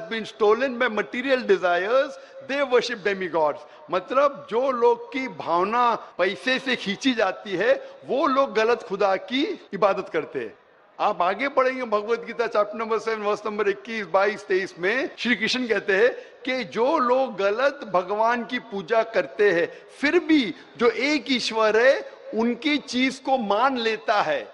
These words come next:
उनके दुआ को कबूल करता है, लेकिन जो गलत ईश्वर की पूजा करते हैं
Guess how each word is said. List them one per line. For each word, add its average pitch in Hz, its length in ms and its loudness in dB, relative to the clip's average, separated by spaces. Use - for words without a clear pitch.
उनके 233 380 -2
दुआ 233 320 2
को 247 160 -6
कबूल 240 440 0
करता 214 400 0
है, 170 140 0
लेकिन 233 640 -2
जो 254 160 0
गलत 233 460 0
ईश्वर 233 440 0
की 240 200 -6
पूजा 208 460 0
करते 202 480 -6
हैं 220 240 0